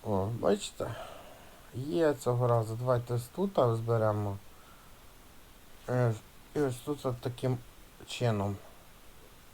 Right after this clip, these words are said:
Так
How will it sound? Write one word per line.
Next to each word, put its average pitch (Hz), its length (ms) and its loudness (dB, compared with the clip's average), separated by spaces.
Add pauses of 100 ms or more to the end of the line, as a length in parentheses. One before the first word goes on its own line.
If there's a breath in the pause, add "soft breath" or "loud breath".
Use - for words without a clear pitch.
(3250)
Так 151 140 -4